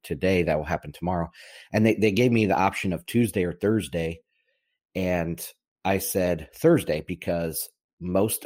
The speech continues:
of the economic news comes out on Wednesday. Just like before I hit record here over on Telegram, I was, uh, trying to find what time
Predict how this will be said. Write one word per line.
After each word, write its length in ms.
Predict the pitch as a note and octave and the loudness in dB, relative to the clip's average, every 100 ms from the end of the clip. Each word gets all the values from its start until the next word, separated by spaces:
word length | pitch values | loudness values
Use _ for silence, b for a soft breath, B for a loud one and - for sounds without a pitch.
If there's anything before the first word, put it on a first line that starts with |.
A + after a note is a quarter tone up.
| F2+ | -2
of 180 | F#2+ | -2
the 220 | D#2+ F2+ - | -2 -2 -2
economic 500 | - F2 E2 D#2+ - | -2 -4 -4 -4 0
news 400 | B2 A2 G2+ - | 2 4 2 -2
comes 300 | - F2+ E2 | -6 -4 -2
out 320 | E2 E2 - - | -2 -4 -8 -10
on 400 | D#2+ D#2+ D#2 D2 _ - | -6 -6 -6 -10 _ -6
Wednesday. 480 | F2+ B2+ F#2+ D2 C#2+ | -2 -2 -2 -6 -4
Just 260 | F#2+ - | -4 -2
like 180 | F#2 - B B B | -2 -2 B B B
before 300 | F#2 G2 G2+ | -4 2 4
I 60 | |
hit 180 | F2+ A#2 | 4 2
record 400 | E2 - A2+ A#2+ | -2 2 4 4
here 240 | F2 E2+ | 2 -2
over 220 | F2 D#2 E2 | -4 -4 -8
on 100 | D#2 | -4
Telegram, 480 | G2 G#2+ E2+ D#2 | -2 -2 -2 -4
I 60 | D#2 | -6
was, 240 | D#2 D2+ - _ _ _ _ - | -8 -10 -16 _ _ _ _ -6
uh, 160 | D#2+ D2+ | -4 -2
trying 240 | - F#2+ | 0 0
to 80 | F2 | 0
find 380 | - F2+ F#2 D#2+ F2+ | -2 0 0 -2 -2
what 180 | G2 | -2
time 380 | - F#2 F#2 F#2 | 0 0 0 -2